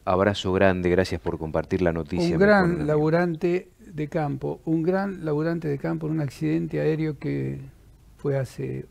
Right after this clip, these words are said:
Speaker 2: una semana aproximadamente, donde milagrosamente salvó su vida Gonzalo Arce también, ¿no? Otro querido amigo, eh, uno de los titulares de la firma Domiciarse.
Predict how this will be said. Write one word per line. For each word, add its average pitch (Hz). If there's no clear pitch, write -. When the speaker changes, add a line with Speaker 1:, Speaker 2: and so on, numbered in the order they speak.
Speaker 2:
una 160
semana 156
aproximadamente, 156
donde 160
milagrosamente 147
salvó 135
su 135
vida 139
Gonzalo 143
Arce 139
también, 131
¿no? 208
Otro 131
querido 139
amigo, 143
eh, 120
uno 143
de 131
los 123
titulares 165
de 123
la 127
firma 139
Domiciarse. 131